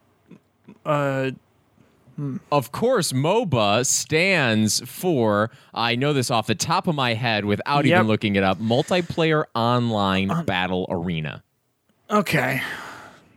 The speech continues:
Speaker 1: That's fine. That's a fine, okay,
Speaker 2: That's a
Speaker 1: sure.
Speaker 2: moba.
Speaker 1: <laughs> Okay, gotcha. Um,
Speaker 2: S-, a-, and some of the things, is Dota a moba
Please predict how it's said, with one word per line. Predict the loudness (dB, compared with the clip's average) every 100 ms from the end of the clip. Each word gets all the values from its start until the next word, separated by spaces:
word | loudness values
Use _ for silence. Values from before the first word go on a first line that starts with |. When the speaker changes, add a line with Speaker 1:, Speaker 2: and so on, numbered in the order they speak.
| _ _ _ _ _ _
Speaker 1:
That's | -2 -2
fine. | -2 -2 -4 -6
That's | -6 -6
a |
fine, | -4 -4 -4
okay, | -2
Speaker 2:
That's | 0 0
a | 2
Speaker 1:
sure. | 2 2
Speaker 2:
moba. | 0 0 0 0 -6 -14 -6
Speaker 1:
<laughs> |
Okay, | -4 -2 -2 -2
gotcha. | -2 -2 -6 -10 -18 -4
Um, | 0 2 2 -2 _ _ _ -10
Speaker 2:
S-, | -4
a-, | 0 0 2
and | 2
some | 2 2
of |
the | 2 0
things, | 0 -2 0
is | -2 0 0
Dota | 0 2 0 -2 -2
a | 0
moba | 2 0 2 0